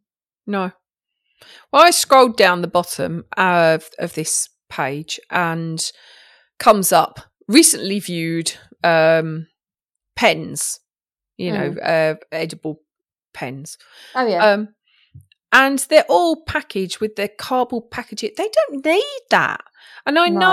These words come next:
Speaker 1: know, I know they are designed for shops, and I know, but I think that we, we've kind of got in a mindset that they need to be hung on a hook in a
Speaker 2: Yeah.
Speaker 1: shop. Where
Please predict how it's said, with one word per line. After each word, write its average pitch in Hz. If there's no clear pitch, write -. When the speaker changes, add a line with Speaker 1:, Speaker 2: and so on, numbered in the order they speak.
Speaker 1:
know, 330
I 262
know 359
they 349
are 302
designed 247
for -
shops, -
and 214
I 240
know, 277
but -
I 302
think 311
that 240
we, 233
we've 269
kind 370
of 277
got -
in 214
a 214
mindset 220
that 240
they 269
need 269
to -
be 262
hung 233
on 247
a 247
hook 196
in 277
a -
Speaker 2:
Yeah. 170
Speaker 1:
shop. -
Where 349